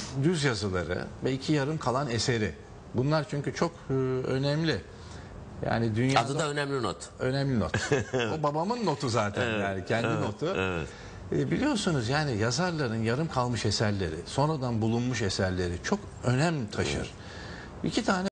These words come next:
Speaker 1: böyle yarım kalmış eserini de ben o kitapta, e, derledim.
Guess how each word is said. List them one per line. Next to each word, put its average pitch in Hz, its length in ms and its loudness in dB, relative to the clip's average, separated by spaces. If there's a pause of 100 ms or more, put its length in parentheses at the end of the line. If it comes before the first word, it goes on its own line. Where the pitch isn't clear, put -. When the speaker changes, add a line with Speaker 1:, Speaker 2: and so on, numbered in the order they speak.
(100)
Speaker 1:
böyle 180 100 0
yarım 175 280 0
kalmış 143 360 -2
eserini 143 500 0
de 107 120 2
ben 92 120 0
o 87 160 -2
kitapta, 85 520 -2 (200)
e, 85 440 0
derledim. 85 480 0